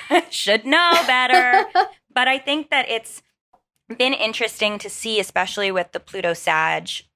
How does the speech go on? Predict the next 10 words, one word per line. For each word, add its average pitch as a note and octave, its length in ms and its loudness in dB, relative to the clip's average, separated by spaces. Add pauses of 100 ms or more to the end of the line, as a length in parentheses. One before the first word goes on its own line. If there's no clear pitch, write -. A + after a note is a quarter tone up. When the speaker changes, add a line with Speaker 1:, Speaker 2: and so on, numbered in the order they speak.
(260)
Speaker 1:
generation, F#3 920 0 (360)
that F#3 280 -10
you're A3 160 2
right. A#3 280 2
Like, F3 220 -4
this, - 360 -6 (100)
the F3 340 4 (280)
fracture G#3 680 0
of, E3 180 -4
like, D#3+ 360 0